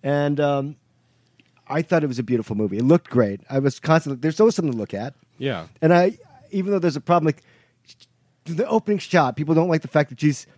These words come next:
Speaker 1: practicing her chi, you know,
Speaker 2: Mm-hmm.
Speaker 1: and, and using the sword 'cause she's, she's badass.
Speaker 2: Yeah.
Speaker 1: Which is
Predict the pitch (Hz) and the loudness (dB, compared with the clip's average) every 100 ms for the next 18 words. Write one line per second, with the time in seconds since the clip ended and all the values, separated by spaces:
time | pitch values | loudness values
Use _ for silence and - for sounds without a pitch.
0 | - 175 160 156 - 127 110 107 _ _ | -2 2 2 -2 -2 -2 -2 -6 _ _
1 | _ _ 139 139 - 170 147 127 139 139 | _ _ 0 0 2 4 6 4 4 4
2 | 135 143 139 139 147 147 151 131 135 139 | 2 2 0 2 0 0 0 -2 -4 -8
3 | - _ _ _ 147 120 180 165 117 98 | -12 _ _ _ -12 0 0 2 -2 -10
4 | 107 - - - 104 - 143 147 156 | -12 -12 -14 -12 -12 -4 -2 0 -2